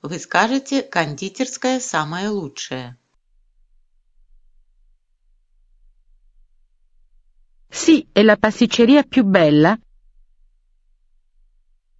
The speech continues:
Speaker 2: Più bella.
Speaker 1: Которую я когда-либо видела.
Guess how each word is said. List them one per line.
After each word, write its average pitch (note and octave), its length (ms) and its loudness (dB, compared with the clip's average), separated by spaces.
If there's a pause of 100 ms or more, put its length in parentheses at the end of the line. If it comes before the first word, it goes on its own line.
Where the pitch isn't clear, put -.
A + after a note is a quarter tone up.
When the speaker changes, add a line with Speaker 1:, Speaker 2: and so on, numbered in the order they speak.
(2500)
Speaker 2:
Più D4+ 160 4
bella. E3 520 2 (2250)
Speaker 1:
Которую B3+ 640 0
я F#3+ 200 -2
когда-либо G3+ 720 -2
видела. C#3 680 -8